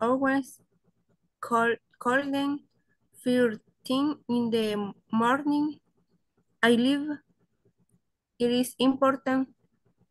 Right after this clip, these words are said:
to have contact with them all the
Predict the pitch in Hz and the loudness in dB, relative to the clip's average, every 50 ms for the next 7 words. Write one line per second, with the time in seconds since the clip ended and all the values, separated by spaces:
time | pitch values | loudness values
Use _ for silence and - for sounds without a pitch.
0 | _ _ _ _ _ - 233 214 220 208 208 233 220 226 254 269 285 - _ _ | _ _ _ _ _ -2 0 2 2 2 4 4 4 4 4 0 -2 -6 _ _
1 | _ _ _ - - 254 247 262 277 285 - - 269 269 269 269 - - _ _ | _ _ _ -2 2 4 4 4 4 2 0 -2 -2 -2 -2 -4 -10 -20 _ _
2 | _ _ _ _ _ _ _ _ _ _ _ _ _ _ _ - 233 226 233 240 | _ _ _ _ _ _ _ _ _ _ _ _ _ _ _ -8 -4 0 2 2
3 | 247 247 254 247 _ _ _ _ - - 202 226 226 233 233 233 233 240 240 240 | 2 2 0 -2 _ _ _ _ -12 -6 -2 0 0 0 0 0 0 0 0 0
4 | 240 247 247 247 247 247 247 254 254 - _ _ _ _ _ _ _ _ _ _ | -2 -2 -2 -4 -2 -2 -4 -4 -6 -8 _ _ _ _ _ _ _ _ _ _
5 | _ _ _ _ _ - 220 233 233 214 226 214 | _ _ _ _ _ -2 0 0 0 0 -2 -4